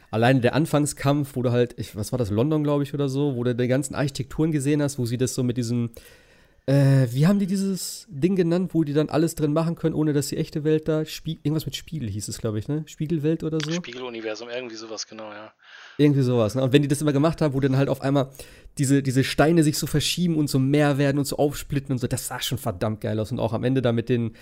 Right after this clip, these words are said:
Speaker 1: mit den Hochhäusern, wo sich da alles irgendwie so verschiebt und so. Also visuell fand ich den ziemlich stark.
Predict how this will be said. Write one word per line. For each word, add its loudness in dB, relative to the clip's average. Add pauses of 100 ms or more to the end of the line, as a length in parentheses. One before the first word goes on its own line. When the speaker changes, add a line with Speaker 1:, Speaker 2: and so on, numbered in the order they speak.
(220)
Speaker 1:
mit 0
den 0
Hochhäusern, 4
wo -2
sich -6
da -2
alles -2
irgendwie -4
so -6
verschiebt -4
und -2
so. -8
Also 0 (280)
visuell 4
fand 0
ich -2
den -8
ziemlich -4
stark. -8